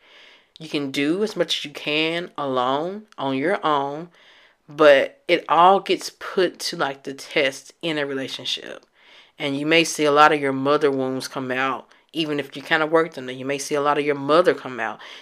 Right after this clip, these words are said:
and how you act and treat your partner. I see a lot of my mother come out and how I treat my partner. Like, still, I stop myself and I'm like, "Nope, be loving. We can be loving.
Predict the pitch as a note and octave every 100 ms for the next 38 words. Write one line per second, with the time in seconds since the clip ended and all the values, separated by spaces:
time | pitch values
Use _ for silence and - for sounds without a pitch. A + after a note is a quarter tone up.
0 | - C#3+ C3+ D3+ D3+ C#3+ C#3+ D3 - D3
1 | D#3+ F3 C#3 C3+ - - G#3+ F3+ C3+ -
2 | B2 - A#2 - - - - E3 - D3
3 | C3+ B2 B2+ C3+ D3+ F3 E3+ D#3 C#3+ D#3
4 | F3+ D3+ D#3+ D#3+ C3+ C#3 C3 D3 D#3 C3+
5 | C#3 D#3 D#3+ D3+ D3+ D3+ D#3 D3+ D#3 D3
6 | C3+ A#2+ D#3 - - - - - - -
7 | C3+ - - G3 F#3 A#2+ - - - -
8 | _ _ _ D#3+ C#3+ - - A3+ D4 F3+
9 | C#3+ D3 C3 C3 - C#3+ C#3 C#3 C3 B2+
10 | C#3+ D#3 E3+ - - - - C3+ C3+ D3+
11 | E3+ D3+ C3+ C3 C3 B2+ C#3 D3 D#3+ F3
12 | D3+ D3+